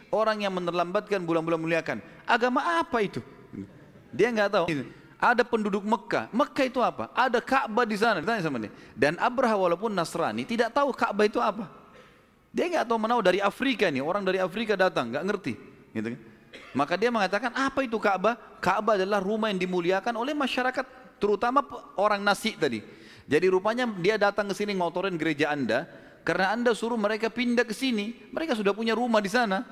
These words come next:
yang disembah, gitu kan. Maka Abraha mengambil keputusan gara-gara kejadian ini untuk menyerang Ka'bah. Ini kisahnya. Baru tahu atau sudah tahu?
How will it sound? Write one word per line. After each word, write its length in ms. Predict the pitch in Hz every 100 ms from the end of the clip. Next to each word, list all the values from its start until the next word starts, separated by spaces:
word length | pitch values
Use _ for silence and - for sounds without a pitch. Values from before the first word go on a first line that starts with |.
| -
yang 80 | 135
disembah, 520 | 147 156 196 151 135 - - -
gitu 280 | 107 104 101
kan. 40 | - - _ _ _ _ _ _ _ -
Maka 320 | 107 113 117 -
Abraha 560 | 202 180 185 170 147
mengambil 540 | 131 131 185 202 175 165
keputusan 500 | 151 151 196 180 170 135
gara-gara 400 | 139 139 170 180
kejadian 380 | 160 151 180
ini 20 | 180
untuk 100 | 147
menyerang 480 | 135 139 151 214 311 - - - - - - _ -
Ka'bah. 400 | 98 85 80 82
Ini 240 | 156 151
kisahnya. 560 | 123 104 90 78 76 71 - - - - _ _ _ _ _ _ _ _ _ 98
Baru 240 | 135 175
tahu 180 | 220 254
atau 80 | 220
sudah 160 | 226
tahu? 240 | 240 269